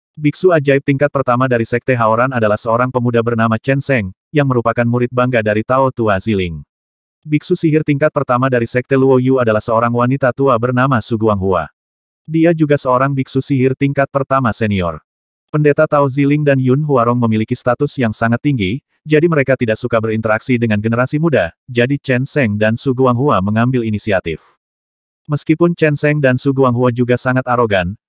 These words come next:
mereka tidak mendominasi seperti Yun Huarong. Setelah beberapa percakapan, Li Chendong dan yang lainnya akhirnya mengerti mengapa sekte Haoran dan sekte Luo Yu dipimpin oleh majikan mereka.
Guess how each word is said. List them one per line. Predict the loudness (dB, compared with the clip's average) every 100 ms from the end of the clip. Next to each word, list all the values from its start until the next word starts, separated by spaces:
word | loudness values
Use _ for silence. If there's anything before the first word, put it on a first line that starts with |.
| -6
mereka | -2 0 0 -2
tidak | -2 0
mendominasi | 0 0 0 0 -2 -2
seperti | -4 -2 -2 -2
Yun | 0 0
Huarong. | 0 0 0 -4 -12 _ _ _ _ _ _ -10
Setelah | -4 0 2 2
beberapa | 2 0 0
percakapan, | -2 -2 -2 0 0 0 -2 -10 _
Li | -2 0
Chendong | 2 0 0
dan | 0 0
yang | 0
lainnya | 0 0 0 -2
akhirnya | -2 -2 0 -2
mengerti | 0 0 0 0
mengapa | 0 0 0 -2
sekte | -4 -2 -2
Haoran | 0 2 2 0
dan | -2
sekte | -2 -4 0 2
Luo | 4 4 2
Yu | 0
dipimpin | -2 0 0 0
oleh | -2 -2
majikan | 0 -2 -2 -2 -2
mereka. | -2 -4 -4 -6